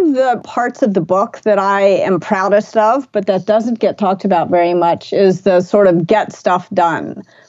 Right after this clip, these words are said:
wheel, which I talk about towards the end of the book. And if you think about your job as a leader, your job is to create a culture of feedback,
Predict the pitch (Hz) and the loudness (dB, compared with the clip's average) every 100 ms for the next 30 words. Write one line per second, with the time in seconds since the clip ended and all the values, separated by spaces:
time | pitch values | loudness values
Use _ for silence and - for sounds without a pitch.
0 | _ 190 185 117 92 - - 190 180 180 | _ -4 -2 -2 -4 -8 -8 -4 -4 -2
1 | 185 180 196 170 165 160 - 180 175 175 | -4 -2 0 0 0 -2 -2 -2 0 -2
2 | 170 170 160 160 151 170 - - - _ | 0 0 0 -2 -4 -4 -14 -20 -20 _
3 | - 226 233 233 233 - 254 302 294 440 | -6 -2 0 0 -2 -2 -2 0 2 2
4 | 392 415 294 262 220 226 208 214 214 202 | 2 2 2 2 0 2 2 2 2 2
5 | 175 190 185 190 190 170 175 185 185 208 | 0 -2 0 2 2 0 0 0 0 0
6 | 208 208 190 190 185 180 - 185 - - | 2 0 2 2 0 -4 -2 -2 -2 -4
7 | 214 220 240 254 - 226 220 240 220 208 | 0 0 0 -2 -2 -2 0 0 2 4
8 | - 180 - 185 170 135 131 202 - | 2 0 2 2 2 0 0 -2 -10